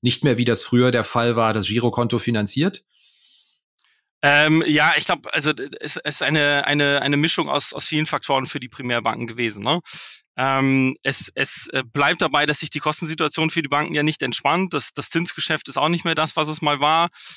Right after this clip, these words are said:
Speaker 2: Ähm, da, da erzähle ich ja nichts Neues. Ähm, und die, die Reichweiten, die heute ja, ähm, da sind, müssen nun mal über, über die Zeit monetarisiert werden. Und da ist natürlich diese Preisschraube am, am Girokonto ein Hebel.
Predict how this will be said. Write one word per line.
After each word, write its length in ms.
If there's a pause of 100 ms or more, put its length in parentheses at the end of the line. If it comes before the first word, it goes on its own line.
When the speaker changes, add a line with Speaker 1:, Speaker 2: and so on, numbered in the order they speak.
(200)
Speaker 2:
Ähm, 200
da, 260
da 80
erzähle 340
ich 100
ja 60
nichts 220
Neues. 500 (120)
Ähm, 640
und 480 (100)
die, 200
die 100
Reichweiten, 580
die 120
heute 260
ja, 340 (500)
ähm, 300
da 300
sind, 240
müssen 400
nun 200
mal 300
über, 420
über 160
die 120
Zeit 240
monetarisiert 640
werden. 180
Und 100
da 80
ist 200
natürlich 340
diese 220
Preisschraube 680
am, 320
am 160
Girokonto 540
ein 200
Hebel. 440